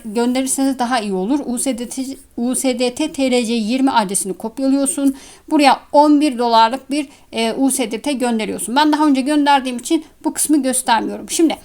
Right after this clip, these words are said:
buraya gönderdikten sonra bileti kazanabilmemiz için neler yapmamız gerekiyor? Bakın burayı aç diyorsun. Daha sonra daha fa-, e, daha al diyorsun.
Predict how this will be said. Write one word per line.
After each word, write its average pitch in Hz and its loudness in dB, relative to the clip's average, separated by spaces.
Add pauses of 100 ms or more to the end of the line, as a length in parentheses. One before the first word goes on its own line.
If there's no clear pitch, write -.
(400)
buraya 359 6
gönderdikten 294 2
sonra 262 -2 (140)
bileti 269 2
kazanabilmemiz 247 0
için 226 -6
neler 254 2
yapmamız 214 -4
gerekiyor? 202 -6
Bakın 214 -6
burayı 240 0
aç - -2
diyorsun. 277 -2 (380)
Daha 302 4
sonra 269 -2 (220)
daha 240 2
fa-, 262 2
e, 220 -16
daha 269 2
al 277 4
diyorsun. 277 -2